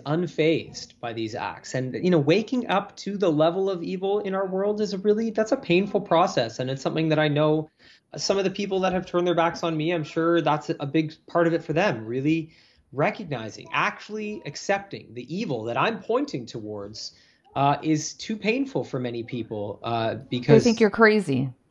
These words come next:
Speaker 1: Yeah.
Speaker 2: it just, it can't be true. It can't be, but it is.
Speaker 1: I know, because we have a hard time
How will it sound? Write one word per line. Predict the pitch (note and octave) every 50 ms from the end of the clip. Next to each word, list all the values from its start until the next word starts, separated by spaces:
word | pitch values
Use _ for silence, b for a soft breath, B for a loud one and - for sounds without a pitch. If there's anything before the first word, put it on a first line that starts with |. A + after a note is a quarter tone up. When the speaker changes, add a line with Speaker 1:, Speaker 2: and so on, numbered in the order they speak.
| - _ -
Speaker 1:
Yeah. | F3+ A#3 C#4+ E4 D#4+ A#3 C3+
Speaker 2:
it | -
just, | G3+ F3+ - -
it | F#3+ F#3
can't | - - G#3+ A3 G#3 A3 A3 G#3+ - -
be | G#3+ G3
true. | F#3+ - - G3 A3+ E4+ D4 - - -
It | - E3+ E3+ E3+
can't | - - - F#3 A3 - - -
be, | D#3+ C3+ - - _ _ _ _ _ -
but | F3+ F3+ E3+
it | F3 F3+ F#3+
is. | F#3+ F3 C#3+ - - - - - _ -
Speaker 1:
I | D#3 F#3
know, | G#3 A#3+ B3+ A3+ F3
because | D#3+ F3 E3 F#3+ E3 D#3
we | E3+ G3 F#3
have | F#3 G3
a | G3 E3+
hard | - - G#3+ A3+ B3+ C4+ C4
time | - F3 E3+ D#3+ E3 E3 E3+ F3 F3+ F#3